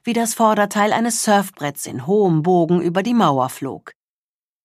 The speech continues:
Das weiße Ding aus Hartschaum wurde fahl von der Gartenbeleuchtung der Villa Calma angestrahlt und wirkte wie ein Objekt aus einer anderen Welt.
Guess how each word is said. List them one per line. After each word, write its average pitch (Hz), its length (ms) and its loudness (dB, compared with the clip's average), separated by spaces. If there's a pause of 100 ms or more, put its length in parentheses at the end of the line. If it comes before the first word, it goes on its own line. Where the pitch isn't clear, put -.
(120)
Das 226 240 -6
weiße 262 280 -2
Ding 214 200 0
aus 175 200 -2
Hartschaum 208 560 -2
wurde 196 200 -4
fahl 214 360 2
von 170 200 -8
der - 100 -10
Gartenbeleuchtung 165 880 0
der 117 160 -10
Villa 127 220 -4
Calma 180 460 2
angestrahlt 190 800 0 (420)
und 226 180 -2
wirkte 269 320 0
wie 247 160 -2
ein 254 160 -4
Objekt 185 540 -4
aus 226 160 -6
einer 233 240 -2
anderen 170 380 0
Welt. - 340 -6